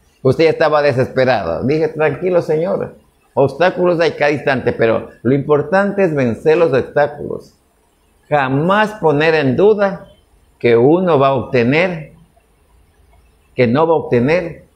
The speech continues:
lo que se ha propuesto". El hombre tiene que ser idealista. El ideal fortifica, fortalece, da ánimo a la persona.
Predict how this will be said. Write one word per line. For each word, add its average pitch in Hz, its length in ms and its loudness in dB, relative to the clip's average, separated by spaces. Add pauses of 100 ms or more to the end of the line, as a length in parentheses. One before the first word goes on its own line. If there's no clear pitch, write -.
(1300)
lo 120 180 2
que 139 80 2
se 123 80 0
ha 120 100 -2
propuesto". 101 520 -2 (420)
El 120 120 2
hombre 165 240 0
tiene 151 260 2
que 143 120 0
ser 151 380 2
idealista. 135 960 0 (1120)
El 120 220 2
ideal 151 720 2 (600)
fortifica, 190 1200 0 (600)
fortalece, 196 1160 0 (220)
da 117 220 0 (260)
ánimo 165 320 0
a 151 40 2
la 147 120 0
persona. 107 560 -2